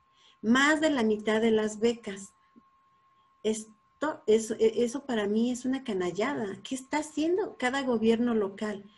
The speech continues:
Esto no es asunto nada más del gobierno federal. Acuérdense que los, eh, que, que de verdad para el presidente actual no es nada fácil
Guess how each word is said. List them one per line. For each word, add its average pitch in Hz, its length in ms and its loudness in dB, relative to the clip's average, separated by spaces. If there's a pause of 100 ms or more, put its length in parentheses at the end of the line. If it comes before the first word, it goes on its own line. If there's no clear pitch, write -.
(160)
Esto 269 340 0
no 240 260 8
es 480 240 0
asunto 269 460 -2
nada 233 300 2
más 226 200 2
del 226 140 0
gobierno 196 420 2
federal. 165 540 -4 (380)
Acuérdense 254 680 0
que - 240 -2 (220)
los, 175 580 2
eh, 160 400 -6
que, - 140 -2
que 180 160 0
de 185 160 2
verdad 226 420 0
para 175 640 -2 (320)
el 196 180 0
presidente 226 640 2
actual 240 540 2
no 262 160 6
es 359 180 2
nada 349 540 2
fácil 285 360 -2